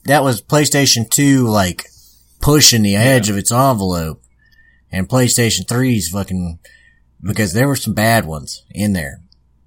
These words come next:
Speaker 1: We're, we've still haven't quit. I, I don't think anything this generation has come out and been just
Speaker 2: Yeah.
Speaker 1: utter garbage,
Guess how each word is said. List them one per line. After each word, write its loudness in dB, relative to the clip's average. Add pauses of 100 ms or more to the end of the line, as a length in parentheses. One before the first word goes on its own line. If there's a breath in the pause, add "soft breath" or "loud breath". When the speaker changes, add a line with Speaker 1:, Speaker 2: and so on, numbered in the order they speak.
(200)
Speaker 1:
We're, -2
we've 0
still 2
haven't 2
quit. -4 (120)
I, -4 (240)
I -4
don't 0
think 2
anything 0
this 2
generation 0
has -4
come 0
out 0
and -2
been -2 (200)
just -8
Speaker 2:
Yeah. -16 (540 loud breath)
Speaker 1:
utter 0
garbage, -4